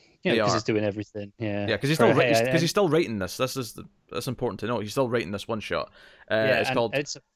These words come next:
Speaker 1: fifty-six pages as well,
Speaker 2: yeah,
Speaker 1: this
Speaker 2: it's
Speaker 1: one
Speaker 2: called
Speaker 1: shot.
Speaker 2: Batman White Knight Presents Von Freeze Issue One. So it's delving into the, the Freeze stuff that, uh, he introduced in the first story. Uh,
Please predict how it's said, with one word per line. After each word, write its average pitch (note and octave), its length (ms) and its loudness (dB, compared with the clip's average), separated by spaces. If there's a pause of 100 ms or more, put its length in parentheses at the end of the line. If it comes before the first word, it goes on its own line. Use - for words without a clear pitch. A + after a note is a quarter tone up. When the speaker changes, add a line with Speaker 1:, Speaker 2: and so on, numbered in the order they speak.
Speaker 1:
fifty-six - 460 -6
pages A2+ 400 -2
as G#2 120 -12
well, A#2+ 120 -6
Speaker 2:
yeah, G#2 80 -2
Speaker 1:
this - 140 -8
Speaker 2:
it's A2+ 100 -4
Speaker 1:
one - 80 -12
Speaker 2:
called B2 200 4
Speaker 1:
shot. G#2+ 180 -12
Speaker 2:
Batman D#3+ 640 0
White D3 220 2
Knight C3+ 300 -4
Presents A2+ 560 -4
Von A2+ 460 -2
Freeze G#2 680 -4
Issue G2+ 460 -8
One. F2+ 400 -8 (400)
So G2+ 240 -2
it's G2+ 100 -6
delving B2 340 0
into A2 280 -6
the, G2+ 260 -6
the G2 120 -6
Freeze G#2+ 320 -8
stuff G2 320 -8
that, D#2 220 -8
uh, D#2+ 40 -8
he G2 280 -8
introduced F#2+ 540 -6
in F2+ 140 -8
the E2+ 60 -10
first - 260 -10
story. D2 400 -8 (500)
Uh, G2 340 -2